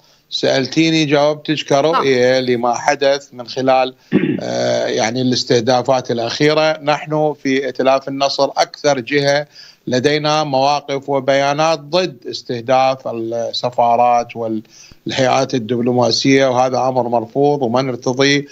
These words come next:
Speaker 1: ودائمًا ما في كل بياناتنا نشدد على أن ال-، الحوار والدبلوماسية والأطر الدبلوماسية هي الوحيد، الحل الوحيد في إخراج القوات
Speaker 2: صحيح.
Speaker 1: الأمريكية مع الاحتفاظ بالعلاقات الاقتصادية والسياسية الأخرى.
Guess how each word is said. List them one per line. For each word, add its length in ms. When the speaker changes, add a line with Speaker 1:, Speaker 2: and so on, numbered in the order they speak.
Speaker 1:
ودائمًا 600
ما 220
في 180
كل 220
بياناتنا 680
نشدد 600
على 360
أن 220
ال-، 480
الحوار 880
والدبلوماسية 1120
والأطر 380
الدبلوماسية 680
هي 100
الوحيد، 480
الحل 460
الوحيد 600
في 400
إخراج 580
القوات 720
Speaker 2:
صحيح. 140
Speaker 1:
الأمريكية 640
مع 200
الاحتفاظ 600
بالعلاقات 720
الاقتصادية 760
والسياسية 680
الأخرى. 400